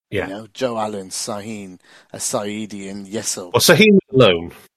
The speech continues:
Speaker 1: um, to be fair.
Speaker 2: Yeah,
Speaker 1: Um,
Speaker 2: but we paid
Speaker 1: yeah.
Speaker 2: four point two million for the loan, dude.
Speaker 1: Was it? Yeah. Again, that was another one that was rumoured from, um, um, Jen Chang. <laughs>
Speaker 2: Yeah.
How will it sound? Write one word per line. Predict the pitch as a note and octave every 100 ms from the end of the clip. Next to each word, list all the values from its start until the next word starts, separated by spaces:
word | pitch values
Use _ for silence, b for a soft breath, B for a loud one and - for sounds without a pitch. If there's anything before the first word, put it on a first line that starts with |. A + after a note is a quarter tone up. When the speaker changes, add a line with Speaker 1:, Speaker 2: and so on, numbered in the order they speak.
| _ -
Speaker 1:
um, | G2+ F#2 F2 F2 F2
to | -
be | F#2+
fair. | C#3+ G#3+ D#3+ F#2
Speaker 2:
Yeah, | F#2+
Speaker 1:
Um, | B2
Speaker 2:
but |
we | D3+ D3+
paid | D#3 D#3+
Speaker 1:
yeah. | G2+ D#3
Speaker 2:
four | C#3+
point | C3+ B2
two | B2+
million | G#2+ B2 D#3
for | A#2+ G2+
the |
loan, | F#2+ F2+ F2+
dude. | F2+ G#2+
Speaker 1:
Was | G#2+
it? | G2+ G2
Yeah. | F#2+ F2+ B B B
Again, | B2 B2 C3+
that | C3+
was | C3+
another | A#2 A#2 G#2+
one | G#2+
that | G#2+ G#2+
was | F#2+
rumoured | G2 G#2 G2 F#2
from, | - F#2
um, | F#2 F2+ F2 F2 _ _ -
um, | F#2 F2+ F2+ F2+ F2+ F2+
Jen | G#2 F2+
Chang. | - F#2+ E2
<laughs> | B B B _ _ _ _ B2+
Speaker 2:
Yeah. | C3 B2+